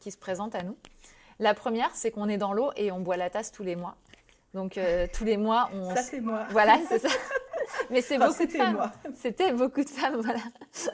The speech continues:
Speaker 1: Donc, c'est vraiment ça. Donc, tous les mois, on boit la tasse, tous les mois, on est sur le carreau, on se dit, « Mon Dieu, qu'est-ce qui m'arrive ? » Et, euh, quelque part, on se déteste, on,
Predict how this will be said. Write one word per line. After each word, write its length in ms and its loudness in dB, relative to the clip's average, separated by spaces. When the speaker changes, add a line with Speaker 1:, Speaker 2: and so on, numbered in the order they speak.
Speaker 1:
Donc, 180 -4
c'est 140 -2
vraiment 320 -2
ça. 260 2
Donc, 180 -4
tous 120 -4
les 100 0
mois, 180 2
on 60 2
boit 120 4
la 120 0
tasse, 220 -4
tous 100 -12
les 100 -2
mois, 200 -2
on 20 -4
est 80 -4
sur 160 -6
le 60 -4
carreau, 380 -2
on 40 -6
se 60 -12
dit, « 120 -14
Mon 120 -6
Dieu, 160 -8
qu'est-ce 200 -10
qui 100 -16
m'arrive ? » 500 -6
Et, 200 -2
euh, 160 -6
quelque 260 -4
part, 240 0
on 140 -8
se 160 -10
déteste, 640 -2
on, 360 -10